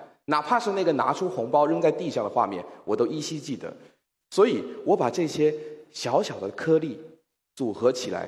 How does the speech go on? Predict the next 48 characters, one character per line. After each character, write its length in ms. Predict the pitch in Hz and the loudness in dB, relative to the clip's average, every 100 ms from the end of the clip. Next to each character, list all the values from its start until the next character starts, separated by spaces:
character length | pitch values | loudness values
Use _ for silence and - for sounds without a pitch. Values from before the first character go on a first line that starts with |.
| - | -8
变 160 | - 131 | 0 0
成 140 | 110 | 0
作 180 | 107 135 | -4 -4
品。 140 | - - - _ _ _ - | -4 -12 -20 _ _ _ -8
比 80 | |
如 140 | 110 98 | -6 -4
说 160 | 123 | -2
像 240 | 120 123 95 - - - | 0 0 -2 -8 -18 -6
我 100 | 202 | -6
喜 160 | - | -6
欢， 240 | 190 147 170 - - - _ _ _ _ _ - | 0 0 0 -10 -16 -20 _ _ _ _ _ -6
啊， 160 | 95 - - _ _ _ | -6 -6 -20 _ _ _
我 100 | - | 0
喜 140 | 214 143 | 0 2
欢 160 | 185 | 0
讲 160 | 202 101 | 0 -2
的 80 | 98 | -2
是 120 | 139 | -6
什 140 | 120 | -8
么 80 | 82 | -8
呢？ 100 | 82 - _ | -10 -16 _
其 200 | - 170 | -6 -4
实 160 | 165 | -4
讲 260 | 151 127 95 | -2 -2 0
的 100 | 92 | -4
是 280 | - 135 107 - - - _ _ | -2 -4 -4 -8 -18 -20 _ _
自 120 | - 190 | -8 -8
己 200 | - 90 - _ _ _ | -8 -12 -18 _ _ _
在 200 | 156 113 - - | -4 -4 -10 -12
面 340 | 208 214 151 131 | -2 0 0 -2
对 200 | 151 127 | -2 -2
加 340 | - 156 160 | 0 2 2
上 360 | - 170 139 151 | 0 -4 -2 -6
滤 220 | 196 139 | -6 -6
镜 220 | - 135 | -6 -6
的 100 | 101 | -2
九 200 | 95 104 | -4 -4
零 160 | 95 104 | -6 -6
年 180 | 113 90 | -6 -4
代 220 | 107 101 - - - | -4 -4 -8 -20 -8
看 280 | - 151 127 | -4 -4 2
到 200 | 127 104 | 2 2
的 160 | 101 - | -2 -4
美 180 | 101 | -6
好 180 | 120 147 | -4 -4
的 60 | - | -6
东 200 | 92 92 | -10 -14
西。 180 | - | -16